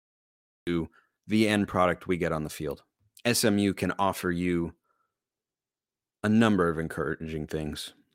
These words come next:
They can offer you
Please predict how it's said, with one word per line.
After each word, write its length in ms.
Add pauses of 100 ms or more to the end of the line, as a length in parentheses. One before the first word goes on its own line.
(1400)
They 140 (1000)
can 120
offer 400
you 480